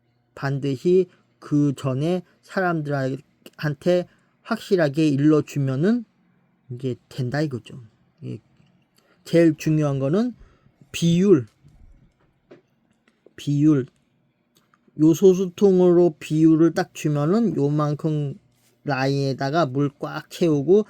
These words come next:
그, 그 요만큼 빈 공간에다가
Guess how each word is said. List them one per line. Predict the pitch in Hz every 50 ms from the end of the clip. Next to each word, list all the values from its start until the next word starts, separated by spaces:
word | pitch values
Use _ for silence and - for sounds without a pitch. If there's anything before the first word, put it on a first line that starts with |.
| _ _ _ _
그, | - - 151 156 151 139 - _ _ _ _ _ _ _ _ _ _ _ _ _
그 | - - 156 151 147
요만큼 | 147 147 156 165 160 156 156 - 165 156 151 151 147 143 135 135 - _ _ _ _ _ _ - 170 _ _
빈 | - - 160 156 156
공간에다가 | 143 - 147 147 135 147 143 139 135 127 135 135 135 135 160 185 202 202